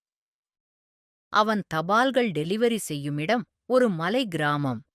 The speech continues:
அங்கு சாலை வசதிகள் கிடையாது. அங்கு இருக்கும் மக்களுக்கு தபால்களை கொடுப்பதற்கு நடந்தே செல்வான். இன் முகத்துடன் அங்கு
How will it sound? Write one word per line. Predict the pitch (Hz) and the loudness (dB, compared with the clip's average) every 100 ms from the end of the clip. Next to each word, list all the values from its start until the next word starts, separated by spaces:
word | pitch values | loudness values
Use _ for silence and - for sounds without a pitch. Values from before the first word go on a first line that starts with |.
| _ _ - | _ _ 2
அங்கு | 254 277 269 | 2 2 0
சாலை | - 165 202 269 | -2 -2 0 0
வசதிகள் | 240 165 185 170 147 156 220 | -2 -4 -2 -4 -2 -4 -2
கிடையாது. | 233 190 165 143 131 117 - _ _ _ _ - | -2 0 0 -2 -4 -6 -12 _ _ _ _ 2
அங்கு | 269 302 311 | 2 4 0
இருக்கும் | 240 285 - 320 277 | 0 -2 -2 0 2
மக்களுக்கு | 202 - 247 240 - 175 143 180 _ - | 0 0 0 0 0 -2 -2 -6 _ -4
தபால்களை | 160 170 214 247 247 208 - | -2 2 2 2 2 0 -2
கொடுப்பதற்கு | 156 180 - 190 180 - 262 294 _ - | -2 -2 0 0 -2 0 -2 -2 _ -12
நடந்தே | 143 151 180 220 233 285 | -2 2 2 2 2 0
செல்வான். | - 175 147 127 113 _ _ _ _ _ _ _ _ _ _ _ _ _ _ _ - | 0 -2 0 -4 -4 _ _ _ _ _ _ _ _ _ _ _ _ _ _ _ -4
இன் | 220 233 | 0 2
முகத்துடன் | 160 143 220 - 233 196 165 - _ _ 220 | 0 0 -2 0 2 2 0 -6 _ _ 2
அங்கு | 254 262 | 4 4